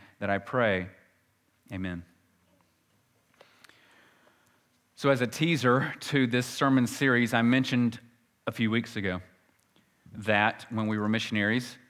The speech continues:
one thing that was easy for us to see in that culture was things that had been a part of their culture for a long time that maybe they didn't even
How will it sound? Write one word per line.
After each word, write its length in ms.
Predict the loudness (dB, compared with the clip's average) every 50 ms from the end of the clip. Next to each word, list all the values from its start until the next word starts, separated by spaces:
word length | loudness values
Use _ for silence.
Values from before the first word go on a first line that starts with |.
| _ _ _ _ _ _ _ _ _
one 180 | -2 -2 0
thing 260 | 0 0 0 0 0 0
that 180 | -2 -2 -2 -6 -12 -8 -6
was 160 | -6 -2 -2
easy 220 | -2 -2 -2 -6
for 180 | -6 0 4 4
us 160 | 4 4 2
to 120 | -2 -8 -10
see 480 | -6 -4 -2 0 0 0 -2 -4 -10 -20 _ _ _ _ _
in 360 | -2 0 0 2 0 0 -2 -2
that 380 | 0 0 2 2 0 -2 -6 -10
culture 640 | -4 0 2 2 2 0 -4 -4 0 0 0 0 -2 -6 -10 -4
was 240 | -4 -4 -4 -4 -10
things 560 | -4 0 0 2 2 2 0 0 -2 -2 0
that 480 | 2 4 4 4 2 -2 -8 -18 -20 -20 _ _ _ _ _ _ _ _ _ _ _ _ 2
had 240 | 2 4 4 4
been 160 | 4 4 6 4
a 60 | 4
part 260 | 6 6 6 8 8
of 60 | 6
their 140 | 6 6 4
culture 360 | 4 4 0 0 0 -2 -2
for 140 | 2 2 4
a 60 | 4
long 280 | 4 4 4 4 2 0
time 440 | 0 0 2 2 2 0 0 -2 -6 -10 -20 _ _ _ _ _ _ _ _ _ _ -20 -20 -4
that 100 | -4 0
maybe 260 | 0 2 2 2 2
they 200 | 2 4 2 2
didn't 220 | 2 0 0 0 0
even 360 | 0 0 0 0 -2 -2 -4